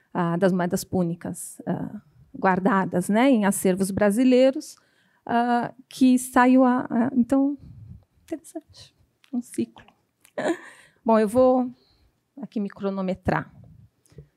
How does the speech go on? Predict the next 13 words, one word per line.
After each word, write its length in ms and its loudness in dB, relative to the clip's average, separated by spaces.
mas 320 -10
o 20 -4
Márcio 380 -8
falou 240 -8
menos, 500 -6
então 240 -10
eu 60 -10
posso 300 -12
pegar 240 -8
um 40 -10
pedacinho 640 -8
do 160 -8
dele. 180 -4